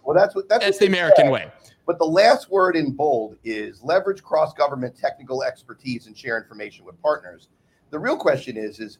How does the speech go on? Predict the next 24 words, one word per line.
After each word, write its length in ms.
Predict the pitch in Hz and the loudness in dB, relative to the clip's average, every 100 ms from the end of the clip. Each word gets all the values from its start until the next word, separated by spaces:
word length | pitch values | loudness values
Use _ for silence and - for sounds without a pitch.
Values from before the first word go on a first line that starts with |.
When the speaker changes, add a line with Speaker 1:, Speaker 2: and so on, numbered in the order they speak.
| _ _ _ | _ _ _
Speaker 1:
will 300 | 156 240 220 | -4 -2 -2
the 100 | 170 | -6
U 240 | 170 160 | -2 0
S 160 | 147 - | 0 -2
be 300 | 127 135 156 | -10 -6 -6
able 200 | 151 135 | -6 -10
to 200 | - 117 | -12 -16
push 400 | _ 190 190 - | _ -4 -4 -8
a, 260 | 123 123 120 | -10 -10 -10
a 120 | 113 113 | -12 -10
narrative 600 | 113 139 151 110 95 95 _ _ _ _ | -6 -2 -2 -2 -8 -14 _ _ _ _
that, 340 | 117 113 110 | -6 -4 -6
that 220 | - 104 - | -10 -12 -14
stops, 640 | - 127 135 - - - - | -6 -4 -2 -6 -18 -20 -16
you 100 | 117 | -12
know, 260 | 98 92 92 _ _ _ _ | -10 -12 -18 _ _ _ _
other 240 | - 151 | -4 -4
governments 640 | 131 139 143 143 104 101 - | -2 0 0 -2 -6 -10 -14
from 160 | 107 104 | -14 -8
going 240 | 113 104 | -8 -6
along 360 | 107 127 151 123 | -2 2 2 0
with 160 | - | -8
this. 260 | 80 - 131 | -16 -18 -8
Now, 300 | 147 151 | -4 -4